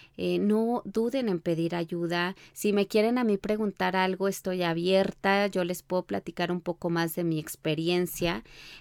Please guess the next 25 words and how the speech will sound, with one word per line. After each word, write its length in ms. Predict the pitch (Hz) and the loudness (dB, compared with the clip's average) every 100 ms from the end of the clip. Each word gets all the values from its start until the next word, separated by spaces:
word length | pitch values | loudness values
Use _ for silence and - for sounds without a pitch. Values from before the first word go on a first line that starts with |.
| - | -4
pero 520 | 190 185 196 202 - - | 2 4 4 4 2 -2
aquí 380 | 185 175 - 185 | -4 -4 -4 -2
la 160 | 196 | -2
clave 600 | - 190 185 185 190 190 185 | -2 0 2 2 2 0 0
es 500 | 185 180 190 - - - - _ _ | 0 0 -2 -6 -18 -20 -20 _ _
trabajar 500 | - 185 185 180 190 190 | -2 2 2 0 -2 0
en 140 | 190 | 0
nuestro 300 | 190 - 175 | -2 -2 -2
amor 240 | 165 165 | 0 0
propio, 680 | 160 - 175 170 - 190 208 277 - _ | -4 -4 -2 -2 -4 -4 -4 -8 -18 _
acompañarte 1000 | - 175 185 165 - 170 180 185 190 214 | -6 -2 -2 0 0 2 2 0 -2 -4
de 140 | 208 190 | 0 0
un, 300 | 180 170 - - | 0 -2 -4 -4
de 180 | 185 | -2
un 220 | 170 170 165 | 0 -2 -2
profesional 600 | 180 - 185 175 165 160 | -4 -6 -6 -4 -2 -2
de 100 | 165 | -4
la 120 | 170 | -6
salud 460 | - 156 151 165 - _ - - - | -6 -6 -4 -6 -8 _ -20 -20 -12
y 140 | 180 180 | -2 -2
empezar 460 | 165 170 165 160 | 0 -4 -4 -4
a 60 | 165 | -6
cambiar 320 | 170 165 160 | -6 -8 -8
tus 300 | - - - | -12 -12 -8
hábitos. 560 | - - - - - | -8 -10 -20 -18 -18